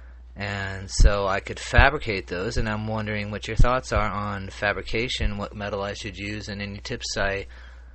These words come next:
uh, might need to go about doing that. And the second question is for Mark.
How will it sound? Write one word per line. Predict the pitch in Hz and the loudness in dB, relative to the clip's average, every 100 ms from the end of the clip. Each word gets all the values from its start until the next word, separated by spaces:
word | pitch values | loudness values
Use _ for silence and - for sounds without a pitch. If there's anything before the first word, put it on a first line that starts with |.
| - - | -18 -8
uh, | 101 104 104 101 98 | -6 -4 -4 -6 -4
might | 101 104 | -2 -2
need | 90 104 101 | -4 -6 -6
to | 107 | -6
go | 98 104 | -4 -4
about | 101 98 95 113 | 0 0 -2 -2
doing | 113 110 90 | 0 0 -2
that. | 78 - - - - - - - - - | -8 -10 -12 -16 -16 -18 -18 -18 -20 -8
And | 110 117 110 107 104 | -2 0 0 -2 -4
the | 104 | -2
second | - - 110 | 0 0 2
question | 101 - - | 4 10 10
is | 101 113 | 8 -4
for | - | -2
Mark. | 143 104 120 | 0 2 0